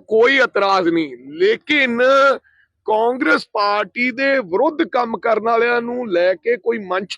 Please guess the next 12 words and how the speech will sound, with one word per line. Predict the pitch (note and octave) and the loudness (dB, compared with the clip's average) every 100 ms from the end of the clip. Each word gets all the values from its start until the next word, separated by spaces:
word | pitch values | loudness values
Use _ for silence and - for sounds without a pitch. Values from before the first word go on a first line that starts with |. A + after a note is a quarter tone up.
| - | -4
ਤੇ | B3 | -4
ਚੜ੍ਹਾ | - B3 F#3+ D#3 | -2 0 0 -2
ਕੇ | - A3 G#3 F#3 G3 - _ _ - | 0 4 4 4 0 -6 _ _ -2
ਤੇ | A#3 | -2
ਕਾਂਗਰਸ | - G#3 G3+ A3+ B3 | 0 -2 0 0 0
ਪਾਰਟੀ | - G3+ F#3 G#3+ | -2 -4 -4 -4
ਦੇ | A3+ A3+ | -2 0
ਲੀਡਰਾਂ | F3+ F3 F#3 A3+ | 0 0 0 0
ਦੇ | A3+ | -2
ਖਿਲਾਫ | - F#3 F#3 G#3 D#3 | -4 -2 -2 -2 -4
ਗਾਲਾਂ | D3 D3+ G3+ C#4 | -4 -2 -2 -2
ਕਢਾਏ | B3+ B3 F#3 E3 F3 E3+ | 0 0 0 0 2 0